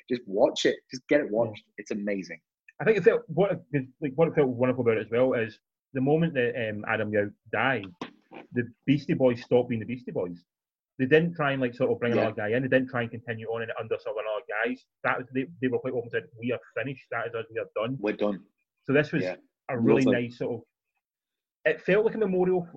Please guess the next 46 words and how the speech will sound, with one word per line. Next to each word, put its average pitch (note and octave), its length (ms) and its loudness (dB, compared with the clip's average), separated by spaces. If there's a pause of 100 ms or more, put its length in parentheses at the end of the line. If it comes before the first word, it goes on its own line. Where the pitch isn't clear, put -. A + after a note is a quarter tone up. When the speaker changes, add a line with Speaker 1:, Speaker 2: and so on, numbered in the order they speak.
(120)
Speaker 2:
in C3 100 0
the C3 60 2
last C3 300 -2
sort B2+ 120 -4
of A#2+ 60 -4
act A#2+ 300 -4
of E3 160 0
it. F#3 120 -4 (240)
Speaker 1:
I A#2 160 -2
agree. G#2+ 200 4
Speaker 2:
It A2 40 0
felt, - 280 0
it D3 100 -6
felt C#3+ 140 4
Speaker 1:
I - 40 2
Speaker 2:
like - 80 2
a, - 20 4
Speaker 1:
agree. F#2+ 260 0 (120)
Yeah. - 120 -6
Speaker 2:
or B2 120 4
a, A2+ 140 0 (280)
in B2+ 100 2
a B2 40 4
way C3+ 120 4
of B2+ 80 2
them B2 160 0
saying B2 180 -4
goodbye A2+ 360 -2
and A#2+ 140 -6
saying A#2 140 -4
how A2+ 80 0
much A#2 160 -4
they A#2 80 -6
loved A2 240 -4
their G#2 120 -4
friend A#2 360 -4
and A#2 180 -8
just - 200 -18
sort G#2+ 120 -8
of A2 60 -8
how G#2+ 60 -6
much G#2 320 -10
they, G2+ 180 -6
they A2 80 -8
missed A2 300 -6
them. B2+ 200 -2